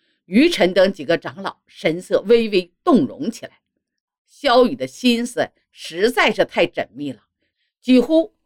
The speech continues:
就是说到他们的心坎儿上了。于晨含笑道：“果然是少年英雄，假以时日，中门世界一定有你的一席之地。但是如我之前所说，人的狂妄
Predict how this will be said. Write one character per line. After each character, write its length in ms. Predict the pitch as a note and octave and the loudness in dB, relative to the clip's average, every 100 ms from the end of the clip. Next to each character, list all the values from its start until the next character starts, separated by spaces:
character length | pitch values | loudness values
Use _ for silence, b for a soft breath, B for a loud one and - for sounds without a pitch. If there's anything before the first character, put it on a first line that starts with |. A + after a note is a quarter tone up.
| _ | _
就 140 | - C#4 | -2 2
是 160 | A#3+ | 2
说 340 | A3 D#4 D4 C#4+ | 0 0 2 2
到 180 | A#3+ | 0
他 220 | G3 - G#3+ | -2 0 0
们 100 | A3 | 0
的 100 | G3 | -2
心 300 | - A#3 C4 | -4 -10 -10
坎 220 | - D3+ | -6 -8
儿 80 | - _ | -8 _
上 140 | B2 | -20
了。 140 | C3 _ _ _ _ _ | -20 _ _ _ _ _
于 220 | F#3 A#3 C#4+ | -4 -2 -2
晨 380 | - B2 D3 - _ | -6 -14 -16 -20 _
含 280 | E3 D3+ | -6 -4
笑 260 | - A3 C#3 | -4 -6 -6
道 220 | C#3+ C3 _ _ _ _ | -8 _ _ _ _ _
：“果 200 | A#3 G#3+ | 2 4
然 240 | F#3+ A3 | 2 0
是 180 | D#4 F#4+ | 0 -2
少 300 | - G4+ A3 | 2 2 2
年 200 | F#3+ G3+ | 0 -2
英 200 | G#3 G#3 | -4 -4
雄， 220 | - - _ _ _ _ | -10 -14 _ _ _ _
假 360 | - G#3 G3 D4+ | -2 0 2 0
以 180 | D4 - | -2 -8
时 240 | - C#3 | -14 -16
日， 240 | G4 - - _ _ - | -12 -12 -14 _ _ 0
中 240 | C#4+ B3+ | 4 6
门 200 | A#3+ G#3 | 4 2
世 200 | - A3+ | 0 0
界 260 | A3+ - - _ _ | 2 -2 -4 _ _
一 200 | A#3+ D#4 | 0 2
定 220 | G#4 C#4+ | 4 4
有 220 | A3+ A#3+ | 6 6
你 160 | C4+ E3+ | 4 4
的 120 | - | 0
一 180 | D4+ D#4 | 2 0
席 220 | - A#3 | -2 -8
之 180 | A#3 B3+ | -6 -6
地。 280 | D#4 C#4+ _ _ _ _ _ | -4 -6 _ _ _ _ _
但 200 | G#3 E3 | -4 -4
是 260 | - C3+ - _ _ _ | -4 -8 -8 _ _ _
如 320 | G3 C4+ D4+ | 2 4 6
我 160 | G3 E3 | 4 2
之 240 | - F4 | 0 -2
前 260 | - G#3 D4 | 2 0 0
所 180 | D3 | -4
说， 340 | C3 F#3+ E3+ - _ _ _ _ | -4 0 0 0 _ _ _ _
人 380 | F3 G3+ B3+ F#4+ | -4 0 2 2
的 100 | G4 | -2
狂 420 | - D3 G#2 E3+ | -2 -6 -6 -4
妄 260 | C4 D#4 | 0 0